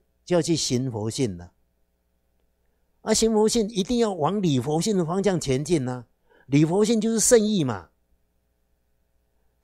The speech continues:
正而成圣，依而起净的真正的法性实相嘛。所以还要依着礼佛性哦，因为礼佛性是圣意嘛。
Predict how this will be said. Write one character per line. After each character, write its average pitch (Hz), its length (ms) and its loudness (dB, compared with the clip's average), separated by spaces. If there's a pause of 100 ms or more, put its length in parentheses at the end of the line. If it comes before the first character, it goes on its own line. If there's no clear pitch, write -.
正 220 280 10
而 160 360 4 (1000)
成 151 240 2
圣， 185 260 6 (520)
依 220 260 -2
而 143 220 6
起 117 320 -4
净 170 260 0
的 120 280 -4 (1000)
真 214 340 4
正 202 260 -2
的 147 120 4
法 - 360 -6
性 127 380 -4 (580)
实 135 280 0
相 139 260 -2
嘛。 92 160 -14 (1300)
所 196 100 -2
以 214 60 2
还 196 100 2
要 196 80 -4
依 226 180 -2
着 180 140 4
礼 127 180 0
佛 151 160 -2
性 160 220 0
哦， 143 140 -8 (460)
因 226 120 -4
为 254 80 2
礼 143 160 2
佛 170 180 -2
性 190 220 0
是 202 100 -2
圣 214 220 4
意 156 300 -6
嘛。 101 140 -16